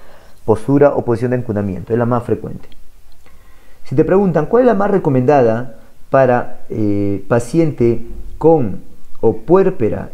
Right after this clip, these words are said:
inmediata?". En la puérpera inmediata, doctores, está, pues, eh, cansada la mami, ¿no? Acaba de dar a luz.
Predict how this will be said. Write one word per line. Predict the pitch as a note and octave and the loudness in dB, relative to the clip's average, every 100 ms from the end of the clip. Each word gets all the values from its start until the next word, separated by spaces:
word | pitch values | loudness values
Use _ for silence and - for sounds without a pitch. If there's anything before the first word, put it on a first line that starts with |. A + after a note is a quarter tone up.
| - | -6
inmediata?". | B2+ A2+ A2+ G2 C3 C3 C3+ G3+ - - - - - - - - - - - - | -2 0 2 4 4 4 0 -2 -4 -4 -2 2 2 2 0 -2 -4 -6 -6 -4
En | A2+ | 0
la | A2+ | 0
puérpera | - D3 D3 D3+ | 2 2 4 2
inmediata, | B2+ A2 B2 B2+ A#2+ | 2 4 4 4 4
doctores, | G#2+ G#2 A2 A#2 - | 2 2 0 -2 -6
está, | G#2+ - C3+ C3 | -8 -2 0 0
pues, | A#2 A#2 A2+ - | 2 0 0 -6
eh, | G#2+ G2+ F#2+ F#2 F2+ F2 F2 F2 E2+ - | -4 0 0 0 -2 -6 -6 -8 -8 -10
cansada | - A2 G2+ - D3+ F3 B2+ | -6 -4 -4 -2 2 2 2
la | F#2+ | 2
mami, | F#2 G#2 G2 F2+ | 0 0 0 -2
¿no? | F#2+ D#3 | -2 -2
Acaba | D3 A#2 B2 | 0 2 4
de | A2 | 4
dar | A2 | 2
a | G#2 | 0
luz. | C#3 D3 | 0 0